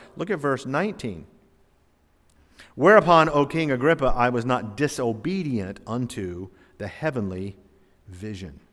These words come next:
You see, folks, just like it's not enough to see a light, neither is enough just to hear the word. The word of God had a message for Paul. And if you're wondering tonight what the message was,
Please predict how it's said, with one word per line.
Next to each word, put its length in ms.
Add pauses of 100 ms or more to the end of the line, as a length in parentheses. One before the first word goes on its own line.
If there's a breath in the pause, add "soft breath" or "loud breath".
(880 soft breath)
You 120
see, 120
folks, 220
just 180
like 180
it's 160
not 180
enough 400
to 80
see 180
a 80
light, 420
neither 420
is 120
enough 260
just 280
to 80
hear 320
the 100
word. 460 (1160 soft breath)
The 100
word 240
of 140
God 480
had 220
a 60
message 560
for 140
Paul. 360 (1160)
And 140
if 60
you're 120
wondering 380
tonight 380 (140)
what 240
the 80
message 580
was, 680